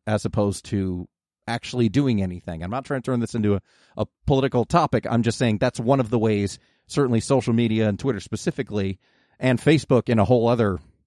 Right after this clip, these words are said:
<laughs> in a different but similar realm, has influenced day-to-day life and influenced society in, uh, in one way or another, including habits. And that was the really eye-opening thing with me taking a break from social media, is because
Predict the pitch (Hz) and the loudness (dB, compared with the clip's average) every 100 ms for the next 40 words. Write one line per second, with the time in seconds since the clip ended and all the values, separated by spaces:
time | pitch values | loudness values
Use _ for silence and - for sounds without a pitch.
0 | _ _ _ _ _ _ _ - - - | _ _ _ _ _ _ _ -8 -4 -2
1 | - 151 135 147 123 202 - 170 139 131 | 2 2 4 2 4 2 2 -2 0 -2
2 | - 185 170 127 117 107 147 131 110 110 | 0 0 2 2 2 2 2 2 0 -6
3 | _ _ _ 127 131 123 - 165 202 - | _ _ _ -4 -2 -2 -2 0 0 2
4 | 131 110 110 - - _ _ 107 139 147 | 2 4 2 -4 -18 _ _ -2 2 2
5 | 135 143 139 160 120 113 135 135 131 113 | 2 2 2 0 0 -2 -2 -2 -2 0
6 | 107 - - - 131 214 240 165 65 - | -2 -8 -12 -8 -4 -2 -2 -4 -8 -16
7 | _ _ _ _ _ _ 160 175 180 175 | _ _ _ _ _ _ -6 -4 -4 -6
8 | - 120 - 196 233 240 220 226 240 202 | -8 -14 -2 0 2 2 2 2 2 0
9 | 180 185 - 247 240 175 247 170 101 - | -2 -4 -4 -4 -2 0 0 -2 -4 -4
10 | 147 160 262 226 165 180 160 135 135 131 | -2 0 0 -2 0 2 2 2 2 0
11 | 127 117 131 117 107 135 156 151 120 107 | 0 -2 -2 -2 -2 -4 -2 -2 -2 -2
12 | 95 98 - 101 98 - 90 90 92 95 | -2 -4 -4 -4 -4 -4 -6 -6 -6 -6
13 | 135 117 117 - 139 131 | -6 -6 -6 -2 0 0